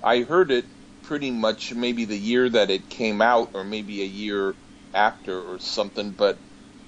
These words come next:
when, when you listen to it on a good sound system on vinyl, that was, back then, that was the album. You know, there's very few albums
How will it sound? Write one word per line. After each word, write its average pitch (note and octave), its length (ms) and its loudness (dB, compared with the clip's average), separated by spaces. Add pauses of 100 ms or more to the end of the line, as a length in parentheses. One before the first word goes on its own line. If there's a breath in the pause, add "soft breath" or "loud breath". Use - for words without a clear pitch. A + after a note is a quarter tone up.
(560)
when, B2 300 0
when C#3+ 160 2
you D3 100 2
listen C3+ 460 0 (100)
to B2 200 2
it A2+ 100 2
on A2+ 240 4
a G2 60 0
good A2 300 -2
sound B2+ 440 2
system G#2 540 -6
on F#2+ 200 0
vinyl, G2+ 480 2
that G#2+ 300 2
was, - 360 -10 (440)
back B2 240 2 (100)
then, A#2 400 -2 (1200)
that B2+ 280 4
was G2+ 640 -12 (460)
the G2 440 0 (380)
album. A2 440 2 (680)
You G#2 100 -14
know, G2+ 220 -6
there's G#2 300 -12
very C3+ 420 2
few B2 320 -4
albums G#2+ 800 0